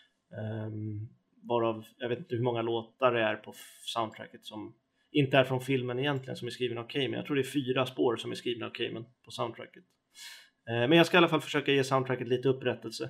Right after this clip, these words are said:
rent uppmärksamhetsmässigt i alla fall. Eh,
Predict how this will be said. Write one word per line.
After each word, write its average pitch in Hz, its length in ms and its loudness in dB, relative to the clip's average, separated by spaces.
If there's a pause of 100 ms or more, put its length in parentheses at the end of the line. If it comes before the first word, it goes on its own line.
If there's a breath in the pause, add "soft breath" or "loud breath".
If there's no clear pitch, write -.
(160)
rent 117 420 -6
uppmärksamhetsmässigt 127 1080 -2
i 123 40 0
alla 113 120 0
fall. 104 160 -8 (1160 loud breath)
Eh, 135 120 2